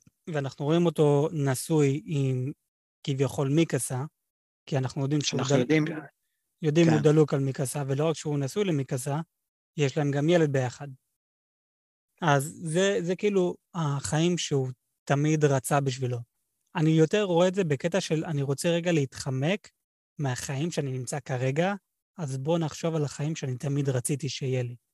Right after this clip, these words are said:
Speaker 1: אז
Speaker 2: החיים הכי טובים לדעתו, כמו שכל אחד חולם, "יואו, אם הייתי זוכה בלוטו, מה הייתי עושה עם זה? איך החיים
Speaker 1: נכון.
Speaker 2: שלי היו נראים?"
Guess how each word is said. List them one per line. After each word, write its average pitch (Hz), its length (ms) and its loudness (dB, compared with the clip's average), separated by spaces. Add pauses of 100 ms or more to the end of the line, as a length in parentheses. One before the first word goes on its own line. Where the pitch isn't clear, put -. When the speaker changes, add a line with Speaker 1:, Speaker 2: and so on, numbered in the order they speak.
(540)
Speaker 1:
אז 139 260 2
Speaker 2:
החיים 180 240 6
הכי 165 160 0
טובים 143 220 0
לדעתו, 123 480 -4
כמו 165 160 2
שכל 170 320 4
אחד 156 200 0
חולם, 147 380 0
"יואו, 131 300 0
אם 123 100 -8
הייתי 135 260 -6
זוכה 123 260 -6
בלוטו, 135 480 0
מה 131 120 -4
הייתי 127 200 -8
עושה 120 200 -8
עם 101 160 -8
זה? 101 120 -12 (340)
איך 135 100 2
החיים 156 240 0
Speaker 1:
נכון. 147 40 0
Speaker 2:
שלי 135 120 -2
היו 123 60 -4
נראים?" 110 320 -6